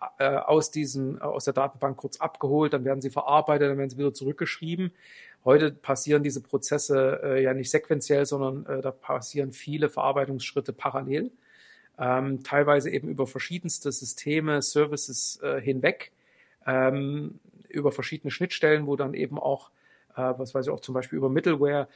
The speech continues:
wo dann eben bestimmte Daten, ähm, auch, ähm, ja, äh, angepasst werden, ähm, ich sag's jetzt mal so, so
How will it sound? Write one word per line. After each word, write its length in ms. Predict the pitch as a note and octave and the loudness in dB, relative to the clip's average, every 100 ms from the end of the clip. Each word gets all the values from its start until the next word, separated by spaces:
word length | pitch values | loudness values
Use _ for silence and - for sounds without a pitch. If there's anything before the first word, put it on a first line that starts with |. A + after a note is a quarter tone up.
| - - - | -20 -20 0
wo 100 | C#3+ | 2
dann 200 | C3+ C3 | 2 2
eben 260 | C#3 C#3 C3 | -2 0 -2
bestimmte 440 | C3 - D3 C3+ | -2 -2 -4 -6
Daten, 720 | - A2+ B2 D#3 D#3+ D3+ D3 - | -6 -2 -2 -2 -2 -4 -4 -4
ähm, 340 | C3+ C3 C#3 | -2 -2 -4
auch, 500 | - C3+ - - B2 | -4 -4 -4 -10 -8
ähm, 340 | B2 B2+ B2 A2+ _ _ _ _ _ _ - - | -8 -8 -10 -12 _ _ _ _ _ _ -16 -6
ja, 360 | - C3+ C3+ - | -2 0 -2 -6
äh, 180 | - C#3 - | -10 -10 0
angepasst 640 | E3 G#3 - F3 D#3+ - | 4 4 4 0 0 2
werden, 460 | D3+ D3+ D3+ D3 C#3+ _ - _ | 4 4 2 -4 -6 _ -20 _
ähm, 560 | D3 A#2+ A#2+ C3+ B2+ C3 _ _ _ _ _ - | -14 -12 -10 -10 -10 -14 _ _ _ _ _ -20
ich 160 | - - | -20 -18
sag's 220 | - A#2+ | -14 -6
jetzt 140 | D3+ - | -4 -4
mal 120 | C3 | -6
so, 100 | C3 | -2
so 260 | B2+ - | 0 -2